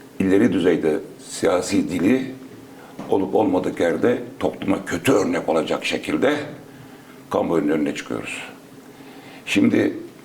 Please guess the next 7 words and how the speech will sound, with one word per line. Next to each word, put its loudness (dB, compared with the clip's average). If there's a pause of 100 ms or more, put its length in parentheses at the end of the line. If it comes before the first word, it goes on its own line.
(760)
siyaset 2
nedir? 2 (760)
Siyaset 0 (220)
aynı 2
zamanda 4
önderliktir, 0
öncülüktür. -2